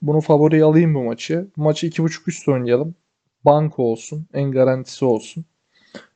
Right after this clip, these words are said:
Ee, bir elli orandayken, e, ben buna bahis alacağım.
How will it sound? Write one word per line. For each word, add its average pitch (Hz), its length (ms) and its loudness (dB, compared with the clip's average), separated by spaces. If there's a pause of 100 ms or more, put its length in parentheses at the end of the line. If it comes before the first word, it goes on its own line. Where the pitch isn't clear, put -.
(100)
Ee, 123 300 -8
bir 165 120 6
elli 165 260 6
orandayken, 156 800 2 (120)
e, 127 300 -2
ben 147 180 2
buna 151 180 0
bahis 156 260 2
alacağım. 143 360 0